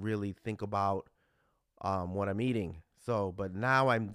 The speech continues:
I'm definitely doing that and I'm making that a priority. Um, so anyway, what I'm saying is, is that, so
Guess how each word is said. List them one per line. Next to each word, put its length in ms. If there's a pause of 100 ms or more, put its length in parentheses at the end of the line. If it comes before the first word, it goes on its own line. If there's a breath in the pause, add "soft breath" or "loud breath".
I'm 140
definitely 400
doing 280
that 220
and 140
I'm 420
making 340
that 160
a 60
priority. 760 (640 soft breath)
Um, 540 (360 soft breath)
so 440 (1120)
anyway, 480
what 180
I'm 140
saying 580 (220)
is, 160 (100)
is 180
that, 260 (320 soft breath)
so 400